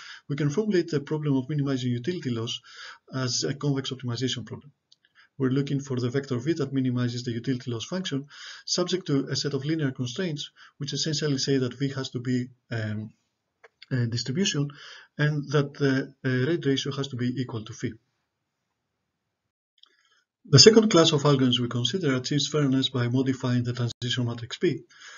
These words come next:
so that it defines a fair random walk. What this means is that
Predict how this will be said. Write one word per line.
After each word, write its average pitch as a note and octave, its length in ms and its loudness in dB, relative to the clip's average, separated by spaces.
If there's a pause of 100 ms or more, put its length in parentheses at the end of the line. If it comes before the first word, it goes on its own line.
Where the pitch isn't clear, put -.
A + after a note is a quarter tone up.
(140)
so D3+ 200 -2
that D3 180 2
it C#3 80 2
defines D3+ 460 0
a C3 100 -2
fair C#3 440 2
random A#2+ 300 0
walk. A2 360 -4 (720)
What C3 140 0
this C3+ 260 2
means F#3+ 220 0
is C#3 160 4
that C3 240 0